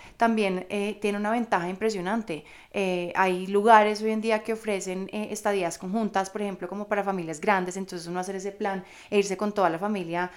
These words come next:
y empieza uno a dividir y le sale súper barato. Entonces no siempre es, tengo que irme al hotel más costoso ni al lugar más lejano que me implique tomar avión obligatoriamente,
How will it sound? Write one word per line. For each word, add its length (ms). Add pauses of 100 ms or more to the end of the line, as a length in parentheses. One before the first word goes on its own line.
(160)
y 140
empieza 340
uno 260
a 140
dividir 380
y 60
le 100
sale 180
súper 300
barato. 340
Entonces 220
no 120
siempre 360
es, 120
tengo 240
que 140
irme 140
al 80
hotel 240
más 240
costoso 400
ni 100
al 60
lugar 240
más 160
lejano 340
que 80
me 80
implique 340
tomar 320
avión 300
obligatoriamente, 800